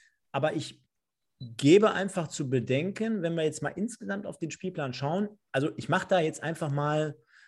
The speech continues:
weil wir ja auch jeden Sonntag hier die gesamte Regionalliga beleuchten, ich mach jetzt einfach mal bei dem Spiel Preußen Münster gegen den V F B Homberg, mach ich mal einen Haken dran. So.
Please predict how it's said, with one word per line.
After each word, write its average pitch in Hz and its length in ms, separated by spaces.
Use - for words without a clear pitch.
weil 120 160
wir 131 120
ja 131 180
auch 120 140
jeden 147 220
Sonntag 147 360
hier 143 200
die 127 280
gesamte 160 500
Regionalliga 160 640
beleuchten, 143 500
ich - 80
mach 165 160
jetzt 180 140
einfach 160 220
mal 143 160
bei 131 120
dem 131 120
Spiel 165 320
Preußen 139 420
Münster 143 300
gegen 127 220
den 117 100
V 135 180
F - 120
B 131 60
Homberg, 131 320
mach 135 100
ich 135 80
mal 123 80
einen 101 140
Haken 110 200
dran. - 160
So. 101 140